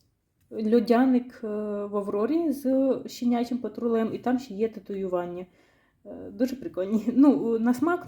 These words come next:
хороші. Мені не сподобалась тільки вишня, це рожевого упаковка зі Sky. Мені не сподобалось, тому що вона прям була хімозна. Цей апельсин нормальний, е, там ще я пробувала з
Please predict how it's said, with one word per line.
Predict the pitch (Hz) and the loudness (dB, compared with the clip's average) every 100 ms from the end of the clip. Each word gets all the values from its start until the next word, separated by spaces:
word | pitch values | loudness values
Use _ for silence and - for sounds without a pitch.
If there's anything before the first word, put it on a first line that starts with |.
| - | -8
хороші. | 214 202 214 - | -4 -2 -4 0
Мені | 277 285 | 4 6
не | 294 277 | 6 4
сподобалась | 277 240 262 233 233 | 0 2 2 2 -2
тільки | - 208 208 | -4 -14 -12
вишня, | 185 202 202 254 | -8 -6 -4 -4
це | 247 - 240 247 247 - _ _ | -4 -2 0 0 -2 -12 _ _
рожевого | 233 226 240 233 233 220 220 208 | -2 2 4 4 2 0 0 0
упаковка | 214 226 - 208 208 214 | -2 -6 -4 -6 -4 -6
зі | 202 196 | -6 -10
Sky. | - - 190 202 208 - _ _ | -14 -8 -4 -4 -8 -18 _ _
Мені | - 254 294 | 4 6 8
не | 294 | 4
сподобалось, | 285 226 277 240 240 | 0 0 0 2 0
тому | 226 | -2
що | 214 | -4
вона | 226 220 | -4 -2
прям | 220 | -4
була | 196 208 | -4 -2
хімозна. | 202 - 220 208 190 185 190 185 - - _ _ - | -2 -4 -6 -4 -2 -2 -4 -10 -16 -20 _ _ -2
Цей | 294 294 | 4 6
апельсин | 240 226 226 - 339 370 381 _ - | 4 -2 -8 -2 0 0 -6 _ -2
нормальний, | 320 302 294 294 294 285 - | 2 2 2 2 2 2 0
е, | 226 240 | -2 -4
там | 233 247 | 0 0
ще | 254 - | 0 -2
я | 226 | -4
пробувала | 240 220 220 220 214 | -2 -4 -2 -2 -4
з | 196 220 214 | -4 -2 -2